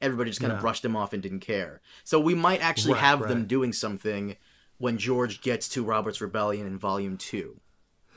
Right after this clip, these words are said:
Speaker 2: Right. I mean, one of those retcon things, kind of
Speaker 1: Mm-hmm.
Speaker 2: like how, you know,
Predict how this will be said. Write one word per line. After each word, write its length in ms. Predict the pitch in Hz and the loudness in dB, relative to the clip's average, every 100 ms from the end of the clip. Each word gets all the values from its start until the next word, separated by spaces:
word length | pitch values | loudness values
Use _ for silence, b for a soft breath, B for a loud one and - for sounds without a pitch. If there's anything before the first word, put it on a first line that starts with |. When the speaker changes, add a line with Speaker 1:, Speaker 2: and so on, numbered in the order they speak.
| B - | B -6
Speaker 2:
Right. 500 | 175 196 220 175 160 | 0 8 10 10 8
I 60 | |
mean, 200 | 180 180 | 4 6
one 140 | 185 180 | 8 8
of 60 | |
those 240 | 156 151 117 | 6 6 4
retcon 580 | 135 135 - 139 120 | 0 0 0 2 2
things, 320 | 113 131 117 131 | 2 0 0 0
kind 160 | 131 | 0
of 60 | 135 | 2
Speaker 1:
Mm-hmm. 80 | 131 | 4
Speaker 2:
like 180 | 123 110 | 2 4
how, 460 | 135 120 113 104 - - _ | 4 6 4 -2 -8 -18 _
you 160 | - 135 | -4 -2
know, 300 | 110 104 101 | 0 -2 -6